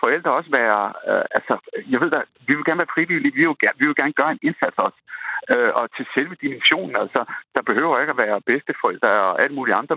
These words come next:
med. Altså, der kan jo sagtens være afstand, og så kunne de få deres diplom, og deres nærmeste kan måske stå ude i siderne med afstand også. Så jeg tror, med små greb, så kunne det helt klart lade sig gøre. Og så ved jeg, der er nogen, der sidder og tænker på, jamen, hvad så med smittetrykket og så videre?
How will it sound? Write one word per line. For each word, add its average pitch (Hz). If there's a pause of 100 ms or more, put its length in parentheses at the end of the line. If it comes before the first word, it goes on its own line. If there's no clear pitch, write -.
med. 117 (300)
Altså, 107
der 120
kan 151
jo - (100)
sagtens 139
være 101
afstand, 127
og 113
så 135
kunne 131
de -
få 156
deres 120
diplom, 127 (100)
og 101 (380)
deres 107
nærmeste 120 (100)
kan 110 (360)
måske - (100)
stå 120
ude 131
i -
siderne 123
med 95
afstand 123 (120)
også. 117 (300)
Så 143 (120)
jeg 139
tror, 180
med 139 (100)
små 170 (180)
greb, 117 (100)
så 143 (140)
kunne 151
det 139 (600)
helt 156
klart 95
lade 113
sig 131
gøre. 101
Og 131
så 165 (140)
ved 165 (120)
jeg, 95 (260)
der -
er 113
nogen, 123
der 123
sidder 117
og -
tænker 104 (100)
på, 113 (340)
jamen, 104
hvad 123
så 131
med 120
smittetrykket 123
og 95
så 107
videre? 101